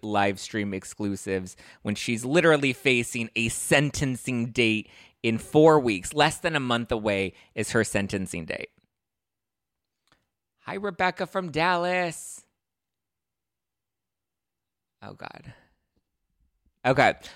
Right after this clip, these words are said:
let's move on to Jen Shah. So Jen Shah did a YouTube live stream today on the Up and Adam YouTube channel, and some of her answers made me raise an eyebrow. And I would raise my eyebrows a lot harder if I didn't have Botox.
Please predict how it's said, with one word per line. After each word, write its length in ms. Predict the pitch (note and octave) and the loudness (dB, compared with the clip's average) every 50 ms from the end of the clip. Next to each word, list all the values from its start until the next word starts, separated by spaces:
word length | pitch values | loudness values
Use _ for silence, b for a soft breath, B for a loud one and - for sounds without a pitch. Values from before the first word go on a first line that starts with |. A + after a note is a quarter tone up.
| B - | B 2
let's 200 | D#3 F3 E3 F3+ | 2 2 4 6
move 180 | G#3+ G#3 F3+ | 2 4 6
on 120 | G3+ G3 F#3 | 4 4 2
to 80 | F3 | 0
Jen 220 | D3 F3 E3+ D#3 C#3+ | 0 2 2 2 2
Shah. 240 | - - G#3 - - | 2 2 2 2 0
So 140 | - E3 | -2 -2
Jen 320 | D#3 D3 - G3 G3+ G#3+ G#3+ | -2 4 4 4 4 4 2
Shah 280 | F3+ - G#3 F#3+ G3 G3 | 2 4 6 8 8 6
did 240 | E3 - E3 E3+ D#3 | 6 6 4 6 6
a 80 | D#3 | 6
YouTube 380 | D3 C#3 D3 C#3 - D#3 C#3+ B2 | 6 6 4 6 6 4 4 6
live 260 | B2+ A#2+ A#2 A#2 A2 | 8 8 8 8 6
stream 220 | - - C3 A#2+ | 6 2 2 2
today 420 | - - A#2+ A#2+ A2+ A2+ A2 G#2+ G2+ B B B B B | 2 2 4 6 8 8 8 6 4 B B B B B
on 180 | F2+ A2+ A#2+ B2+ | -2 0 4 4
the 120 | C3 - | 4 6
Up 180 | B2+ C3 - - | 6 6 6 6
and 120 | D#3+ E3 | 4 6
Adam 320 | D3 C#3+ C#3+ C#3+ D3+ D3 | 6 4 6 6 4 4
YouTube 480 | C#3+ C#3 C3 B2 A2+ - B2+ A#2 G#2+ G#2 | 6 6 6 6 4 2 -2 -2 -2 0
channel, 580 | - C3+ A2+ G#2+ G#2 G#2 G2+ G2+ G2+ G2+ F#2 B B B B B | 0 2 2 4 4 4 4 4 4 2 0 B B B B B
and 160 | B2 C3+ C#3 | -2 -2 0
some 180 | - E3+ E3 F3+ | 4 6 8 8
of 80 | F3+ | 8
her 140 | D#3+ G3+ G3+ | 8 6 4
answers 760 | - F#3+ G3+ G#3 G#3 F#3 - F3+ E3 D3 C3+ C3 C3 B2 - B B B B B | 6 6 6 6 6 4 6 6 8 8 10 8 8 6 2 B B B B B
made 220 | C3+ D3+ D#3 D#3+ | 4 6 6 6
me 140 | E3 E3+ E3+ | 8 6 6
raise 280 | D#3+ E3+ E3 E3 C3 D#3+ | 8 8 6 6 6 4
an 100 | E3 D#3+ | 2 4
eyebrow. 640 | D#3+ D3+ D3+ D3 B2 A2+ C3 A2+ F#2+ F2+ F2 - - _ _ _ _ _ - | 4 6 6 6 6 6 6 6 6 4 2 -2 -6 _ _ _ _ _ -2
And 80 | C3+ C3+ | 0 4
I 100 | D3 D#3 | 6 8
would 120 | D#3 D#3+ D#3+ | 8 8 8
raise 280 | D#3+ F3 F#3+ G3 E3 | 8 8 8 8 6
my 200 | G3 G3+ F3 F3 | 6 4 6 8
eyebrows 480 | F3 E3 D3+ D3 E3 D#3 D3+ D3+ C#3+ E3 | 6 6 8 8 8 10 10 8 8 6
a 60 | D#3+ | 6
lot 300 | D3+ D3+ D3 D3 C3+ C3+ | 6 8 8 8 8 6
harder 380 | B2+ C#3+ C#3 C3+ C3 B2+ B2+ B2 | 6 8 8 8 8 8 8 6
if 120 | - B2+ | 8 8
I 100 | A#2+ A#2+ | 6 8
didn't 200 | B2 B2+ A#2+ B2 | 8 6 2 4
have 240 | B2+ B2+ A2+ A2 G#2+ | 2 2 2 4 6
Botox. 580 | A#2 A2 G#2 - A#2+ G2+ D#2+ D2+ - - - | 4 4 4 4 2 0 0 0 -2 -8 -16